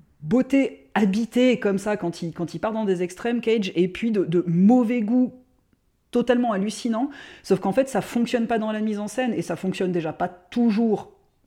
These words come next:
dans, dans, dans la manière qu'il a de jouer, quoi. Et, euh, puis bah, c'est, c'est vrai que c'est, c'est, euh,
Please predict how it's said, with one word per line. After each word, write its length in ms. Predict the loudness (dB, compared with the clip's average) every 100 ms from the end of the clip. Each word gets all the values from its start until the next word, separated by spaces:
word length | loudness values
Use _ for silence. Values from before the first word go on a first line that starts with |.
| _ -8
dans, 220 | -6 -4
dans, 500 | -6 -6 -6 -8 -8 -8 -10 -12
dans 180 | -6 -2
la 100 | 0
manière 280 | 2 0 -2
qu'il 160 | -2
a 80 | -2
de 60 | 0
jouer, 300 | 6 8 8
quoi. 220 | 0 -4 -10 -18 -16 -18 -6 4
Et, 180 | 8 10
euh, 580 | 8 6 4 2 0 -2 -6 _ _
puis 180 | -4 -2
bah, 100 | 0
c'est, 220 | 0 0
c'est 140 | 0
vrai 180 | 4 4
que 140 | 4 -2
c'est, 220 | -2 -4
c'est, 360 | -4 -6 -4 -6
euh, 440 | -8 -12 -14